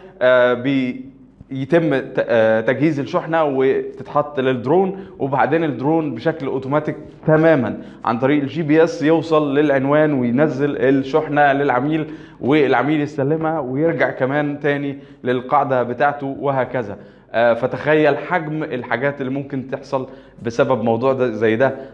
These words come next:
هتكون عاملة إزاي. فدي أول حاجة بنتكلم فيها. الحاجة اللي بعد كده اللي هي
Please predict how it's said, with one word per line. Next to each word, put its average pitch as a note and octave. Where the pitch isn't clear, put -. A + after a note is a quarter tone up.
هتكون C3
عاملة A#2
إزاي. A#2
فدي B2
أول A#2
حاجة A2+
بنتكلم A2
فيها. A#2+
الحاجة F3
اللي D#3+
بعد D3
كده D#3+
اللي C#3
هي D3